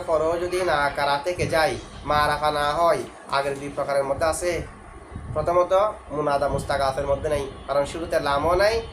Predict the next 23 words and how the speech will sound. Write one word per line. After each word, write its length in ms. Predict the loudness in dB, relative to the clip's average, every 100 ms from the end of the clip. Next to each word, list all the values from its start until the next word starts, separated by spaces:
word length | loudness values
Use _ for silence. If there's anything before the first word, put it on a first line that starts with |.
| -6
শেষে 240 | -2 0 2
আলিফ 280 | 2 0
ইস্তাগাসাও 640 | -4 -4 -4 -2 -2 0 0
নাই। 120 | -2 -6 -12 -14 -16 -16 -8
আর 100 | -6 -2
প্রথম 260 | 0 2 2
প্রকার 260 | 2 2
যেটা 180 | 2 2
মুনাদা 380 | 2 4 4 4
মুফরদ 300 | 2 0 0
মারাফা, 460 | 2 2 2 2 2
এখানে 240 | 2 2
কেন 180 | 2 2
নাই? 240 | 4 2 -2 -12 -6
এখানে 220 | 0 4
বলা 200 | 4 4
হয়েছে 260 | 4 2 0
মুফরদ 400 | -2 -2 -2 -2
হতে 140 | 0
হবে, 300 | 2 2 2
মারাফা 500 | 4 4 2 0 0
হতে 220 | 0 0 2
হবে। 380 | 2 0 -2